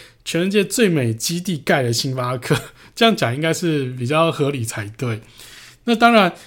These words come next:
这个公园啊，其实有非常多有趣的建筑物，非常有趣的装置艺术。它除了有一个桥，像那个伦敦铁桥，我觉得是蛮后现代的一个艺术设计，就是它的取样自那个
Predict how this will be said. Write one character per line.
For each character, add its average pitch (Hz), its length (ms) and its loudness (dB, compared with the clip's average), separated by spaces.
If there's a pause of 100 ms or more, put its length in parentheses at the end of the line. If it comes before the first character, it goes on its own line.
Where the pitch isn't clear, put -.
(120)
这 277 220 0
个 196 220 2
公 202 260 0
园 156 240 2
啊， 127 160 -2
其 120 160 -10
实 180 180 -6
有 156 140 0
非 117 160 -6
常 143 240 -4
多 143 300 -4 (260)
有 113 220 -8
趣 - 180 -4
的 131 140 -2
建 143 240 -2
筑 135 240 -6
物， - 20 -8
非 127 120 -8
常 160 80 -6
有 123 120 -2
趣 143 160 -6
的 147 120 -2
装 147 260 -4
置 151 180 -6
艺 131 140 -6
术。 117 320 -6
它 160 100 -8
除 185 160 -4
了 180 100 0
有 156 140 0
一 139 100 -2
个 147 160 -2 (360)
桥， 110 440 -2 (380)
像 160 100 -2
那 170 60 0
个 156 80 2
伦 139 220 -2
敦 151 180 -4
铁 123 240 -6
桥， 110 260 -8
我 113 140 -6
觉 147 100 -4
得 196 120 2
是 202 180 -2
蛮 156 220 0
后 175 180 0
现 165 180 0
代 165 180 2
的 135 100 -2
一 139 100 -4
个 139 160 -2 (300)
艺 175 100 -4
术 165 220 0
设 151 260 0
计， 135 260 -6
就 147 100 -4
是 156 60 0
它 156 120 0
的 151 80 -2
取 127 260 -4
样 156 260 0
自 151 180 -4
那 151 120 -2
个 139 160 -4